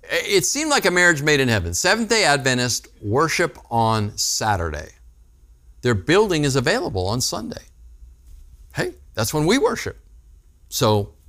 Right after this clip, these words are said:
you go in and you lease their building on Sunday, marriage made in heaven, right?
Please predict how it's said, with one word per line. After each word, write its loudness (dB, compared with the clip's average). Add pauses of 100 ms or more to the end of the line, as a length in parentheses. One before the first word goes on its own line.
(160)
you -8
go 4
in 4
and 2
you -6
lease 0
their 0
building 2
on 0
Sunday, -2 (720)
marriage 0
made 0
in -2
heaven, -4
right? -4